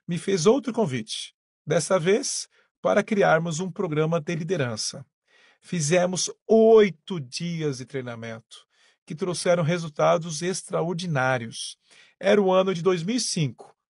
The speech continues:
Foi aí que nasceu o programa Líder do Futuro, sucesso no Brasil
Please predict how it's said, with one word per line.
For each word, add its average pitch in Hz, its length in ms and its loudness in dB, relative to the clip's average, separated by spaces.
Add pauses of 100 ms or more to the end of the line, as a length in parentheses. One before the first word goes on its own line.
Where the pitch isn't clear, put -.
Foi 160 380 -2
aí 190 160 2
que 220 140 -2
nasceu 160 580 2 (260)
o 165 120 -6
programa 165 640 0
Líder 220 640 0
do 214 160 0
Futuro, 139 640 -4 (320)
sucesso - 800 0
no 202 140 0
Brasil 156 760 0